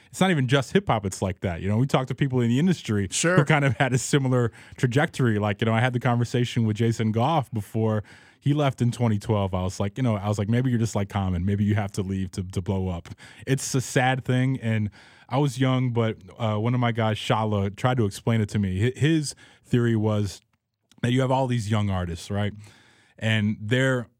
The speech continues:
Speaker 1: parents were artists too, and they, they grew up playing the blues and jazz or whatever genre they were playing, but they also had the same thing where they had to, to leave to, to blow up. So they carried that burden with them, like, "Oh, the city doesn't res-,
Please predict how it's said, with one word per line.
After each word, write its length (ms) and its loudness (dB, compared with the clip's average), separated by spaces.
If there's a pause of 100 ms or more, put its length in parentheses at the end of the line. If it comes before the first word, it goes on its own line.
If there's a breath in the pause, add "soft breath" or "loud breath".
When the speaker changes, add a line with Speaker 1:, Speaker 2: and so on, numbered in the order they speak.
(220)
Speaker 1:
parents 480 0
were 160 0
artists 360 -2
too, 400 0
and 140 -2
they, 260 -2
they 240 -4
grew 240 -2
up 140 -10
playing 380 -2 (340 loud breath)
the 80 -2
blues 480 0
and 140 2
jazz 360 0
or 60 0
whatever 340 2
genre 360 2
they 100 2
were 80 2
playing, 380 0
but 200 0 (460 loud breath)
they 220 0
also 560 0
had 460 0
the 80 0
same 280 0
thing 380 2
where 160 2
they 160 2
had 260 0
to, 320 0
to 140 -2
leave 480 0
to, 240 0
to 120 -6
blow 280 2
up. 240 -2 (400 soft breath)
So 180 2
they 280 2
carried 440 0
that 220 0
burden 360 2
with 160 0
them, 380 2
like, 180 -2
"Oh, 140 -2
the 80 0
city 240 0
doesn't 260 0
res-, 160 -4